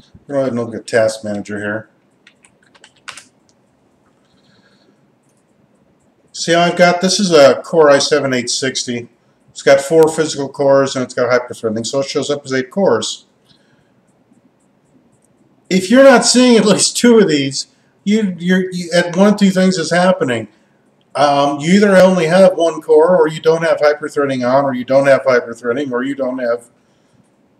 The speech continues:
two threads available, period. So, yeah,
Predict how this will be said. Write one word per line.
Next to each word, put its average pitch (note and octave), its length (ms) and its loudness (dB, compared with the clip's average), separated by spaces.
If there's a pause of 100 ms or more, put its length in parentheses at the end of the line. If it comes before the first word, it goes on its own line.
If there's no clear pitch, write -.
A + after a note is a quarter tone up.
(140)
two D3+ 180 -4
threads C3+ 400 2
available, C#3 460 2
period. F3 480 2 (1400)
So, D#3 1160 2 (960)
yeah, C#3+ 400 0